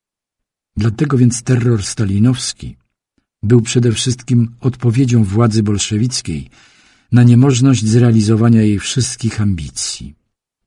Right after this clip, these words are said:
Doszło do tego, że orkan represji zmiatał nawet wysokich funkcjonariuszy władzy na prowincji, gdy nie stanęli oni na wysokości zadania przy wprowadzeniu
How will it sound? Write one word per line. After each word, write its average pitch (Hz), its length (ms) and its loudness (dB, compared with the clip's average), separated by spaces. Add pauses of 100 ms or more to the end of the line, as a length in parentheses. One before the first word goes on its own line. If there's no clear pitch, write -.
(160)
Doszło 117 340 0
do 95 140 -6
tego, 107 380 -4 (920)
że 113 220 0
orkan 139 340 2
represji 123 520 0
zmiatał 120 440 2
nawet 113 300 2
wysokich 123 500 -4
funkcjonariuszy 117 800 2
władzy 104 380 -2
na 104 120 0
prowincji, 95 720 -6 (560)
gdy 120 480 4
nie 131 140 4
stanęli 123 500 2
oni 127 240 4
na 120 120 4
wysokości 110 580 -2
zadania 113 440 0
przy 117 240 -2
wprowadzeniu 110 800 2